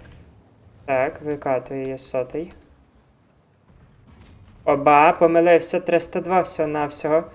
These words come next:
Бець із третьої позиції, що ти витворяєш, га? <laughs> Проти десяток.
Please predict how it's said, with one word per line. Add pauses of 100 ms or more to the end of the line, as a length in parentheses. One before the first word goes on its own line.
(800)
Бець
із
третьої
позиції,
що
ти
витворяєш,
га? (280)
<laughs> (760)
Проти
десяток.